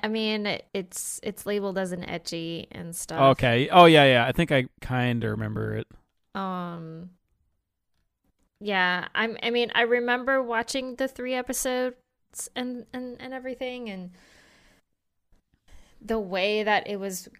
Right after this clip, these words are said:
Speaker 1: going, I was just all like, "This is dumb." And then, like, a lot of people who were talking about it in Discord was all like, "Yeah, Plunderer sucks." Like, and so I kinda just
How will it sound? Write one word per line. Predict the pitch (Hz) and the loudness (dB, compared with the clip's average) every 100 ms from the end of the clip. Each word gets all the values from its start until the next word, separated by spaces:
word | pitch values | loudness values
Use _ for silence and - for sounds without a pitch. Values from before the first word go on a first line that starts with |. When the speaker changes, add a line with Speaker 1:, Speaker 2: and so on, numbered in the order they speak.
| _ | _
Speaker 1:
going, | 190 180 190 233 233 | -6 -4 -4 -4 -4
I | 180 | -8
was | 185 | -8
just | - 196 | -8 -8
all | 180 | -6
like, | 180 | -8
"This | 190 185 | -8 -8
is | 202 175 | -8 -8
dumb." | - 175 185 208 196 | -8 -6 -6 -6 -6
And | 175 175 180 175 | -8 -10 -12 -12
then, | 175 175 170 170 | -6 -6 -6 -12
like, | 170 170 170 165 - - - _ _ _ _ - | -12 -10 -10 -12 -18 -20 -20 _ _ _ _ -8
a | |
lot | 190 185 | -4 -4
of | 185 | -4
people | 202 196 185 180 175 175 | -8 -10 -6 -6 -6 -8
who | 175 | -8
were | 175 | -8
talking | 185 165 175 180 | -10 -10 -12 -14
about | 180 170 | -10 -8
it | 170 - | -8 -10
in | 180 | -10
Discord | 180 180 - 175 | -10 -10 -10 -10
was | 175 170 | -10 -12
all | 165 | -10
like, | 170 175 | -10 -8
"Yeah, | 175 170 | -8 -8
Plunderer | 180 175 170 165 | -8 -10 -10 -10
sucks." | 170 190 180 180 180 - | -8 -6 -6 -8 -10 -12
Like, | - - - _ | -12 -14 -18 _
and | 190 185 | -10 -8
so | 190 | -4
I | 180 | -4
kinda | 180 190 175 | -4 -8 -10
just | 170 170 - - - | -8 -8 -8 -8 -12